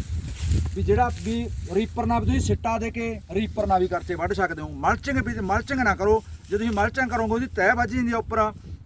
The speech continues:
ਉਹਦੇ ਥੱਲੇ ਗਿੱਲ ਵਾਲੀ ਬਣ ਜਾਂਦੀ ਆ, ਦਾਣਾ ਗਲ ਜਾਂਦਾ ਗਾ। ਜਾਣੀ ਕਿ ਖਰਚੇ ਹੀ ਵੱਢ ਕੇ ਇਕੱਲੇ ਸਿੱਟੋ। ਕਾਮਯਾਬੀ ਦਾ ਸਾਧਨ ਆ ਬਾਈ,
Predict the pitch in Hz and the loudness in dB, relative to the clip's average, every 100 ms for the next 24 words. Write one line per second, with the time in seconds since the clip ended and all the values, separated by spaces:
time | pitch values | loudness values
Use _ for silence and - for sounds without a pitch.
0 | - 220 233 220 226 185 202 185 226 233 | -2 -2 0 0 2 4 4 4 4 2
1 | 220 220 226 180 185 202 151 135 135 131 | 0 -2 0 2 2 2 0 0 -2 -2
2 | 131 127 - - 170 214 254 240 233 220 | -2 -6 -12 -6 -2 0 0 2 2 2
3 | - 254 247 240 254 254 233 220 185 180 | 2 2 4 2 0 -2 0 -2 0 -2
4 | 226 226 - - - 208 220 226 214 190 | -2 -4 -6 -16 -8 0 2 4 2 2
5 | 208 208 190 208 214 180 185 | 4 4 4 4 4 4 2